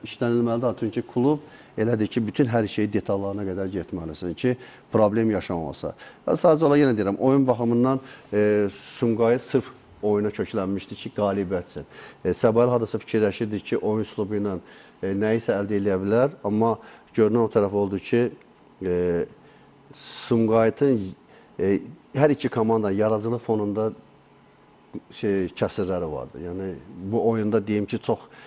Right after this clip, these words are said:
qol epizodları həddindən artıq çox olmasa da, amma,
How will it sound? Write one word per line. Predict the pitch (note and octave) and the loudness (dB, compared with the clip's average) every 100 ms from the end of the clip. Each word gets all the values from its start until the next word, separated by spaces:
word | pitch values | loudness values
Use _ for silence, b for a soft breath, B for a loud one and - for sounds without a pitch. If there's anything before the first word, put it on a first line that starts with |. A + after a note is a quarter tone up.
| B B - | B B 4
qol | B2+ | 4
epizodları | A#2 A#2+ A2 A2+ - A2+ G#2 | 4 0 0 0 2 0 0
həddindən | A2 A2+ | -2 -2
artıq | G#2 G#2+ - | -2 -6 -4
çox | A2 | -2
olmasa | A2 G#2+ G2+ - G#2 | 0 -2 -4 -6 -4
da, | B2+ B2+ | -2 0
amma, | A2+ B2 | 0 0